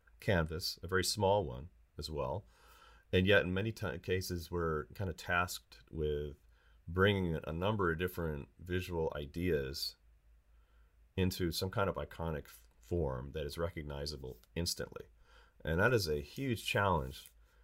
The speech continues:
to try to pull in, um, you know, various things that, say, people want to see on a coin,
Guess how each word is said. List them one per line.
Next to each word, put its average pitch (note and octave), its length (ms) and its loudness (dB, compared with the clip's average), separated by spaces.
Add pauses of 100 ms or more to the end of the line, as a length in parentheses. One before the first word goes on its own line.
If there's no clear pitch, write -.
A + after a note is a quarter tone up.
(120)
to F#2+ 100 -2
try G2 260 8
to F2+ 80 6
pull G2+ 380 2
in, F2 480 2
um, D#2 520 -4 (560)
you G#2 100 2
know, F#2 100 10
various G#2 400 10
things F#2+ 340 2
that, F2 200 4
say, F2+ 140 -2
people F#2 360 -4
want E2+ 400 0 (380)
to E2 100 -4
see A2+ 280 4
on E2+ 140 4
a D2 40 -4
coin, C#2+ 500 -8